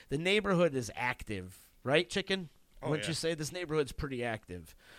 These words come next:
Speaker 1: So I think it, we'd get some great content of just people hanging out on the bus and
Speaker 2: People wanna be outside.
Speaker 1: walking by
Speaker 2: We
Speaker 1: and
Speaker 2: wanna be
Speaker 1: stuff.
Speaker 2: outside.
Speaker 1: Yeah.
Speaker 2: But, um, we
Speaker 1: He's
Speaker 2: forgot
Speaker 1: asking if we've been to Ted's. Yeah, we've been to Teddy's.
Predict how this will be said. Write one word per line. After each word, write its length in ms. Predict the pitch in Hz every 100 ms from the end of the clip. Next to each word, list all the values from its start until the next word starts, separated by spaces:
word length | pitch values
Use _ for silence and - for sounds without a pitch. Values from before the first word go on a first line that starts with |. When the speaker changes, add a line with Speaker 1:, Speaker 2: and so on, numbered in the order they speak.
| - -
Speaker 1:
So 240 | - 131
I 80 | 143
think 160 | 165 139
it, 100 | 135
we'd 180 | 147 131
get 140 | 143
some 120 | -
great 300 | 120 127 127
content 400 | - 120 117 120
of 60 | 110
just 180 | 110 -
people 220 | 123 110
hanging 220 | 107 117
out 180 | 117 113
on 80 | 110
the 80 | 107
bus 400 | 101 107 110 -
and 120 | 92 - - - - -
Speaker 2:
People 180 | 208 190
wanna 140 | 185
be 120 | 165 156
outside. 320 | 139 143 127
Speaker 1:
walking 180 | 98 110
by 160 | 95
Speaker 2:
We 80 | 123
Speaker 1:
and 80 | 214
Speaker 2:
wanna 180 | 143 110
be 80 | 107
Speaker 1:
stuff. 120 | 101
Speaker 2:
outside. 360 | 104 101 98 - _ _ -
Speaker 1:
Yeah. 280 | 107 110 104 98 _ _ _ _ _ _ _ _ -
Speaker 2:
But, 180 | 120 117
um, 320 | 113 107 101 -
we 100 | 127
Speaker 1:
He's 80 | 151
Speaker 2:
forgot 160 | 147 147
Speaker 1:
asking 240 | - 151
if 120 | 143
we've 160 | 139 123
been 200 | 147 135
to 40 |
Ted's. 460 | 120 143 127 117 107
Yeah, 120 | 139
we've 200 | 135 160
been 140 | 185 147
to 80 |
Teddy's. 540 | 117 131 139 120 117